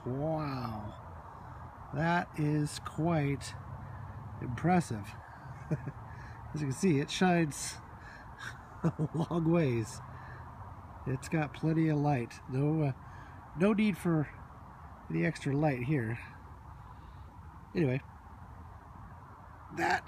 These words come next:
is the, uh, T M sixteen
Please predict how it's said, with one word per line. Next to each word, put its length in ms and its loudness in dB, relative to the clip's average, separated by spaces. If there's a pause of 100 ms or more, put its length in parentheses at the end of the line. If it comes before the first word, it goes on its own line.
(140)
is 340 2 (100)
the, 340 4
uh, 200 0 (2750)
T 300 6
M 220 6 (320)
sixteen 680 2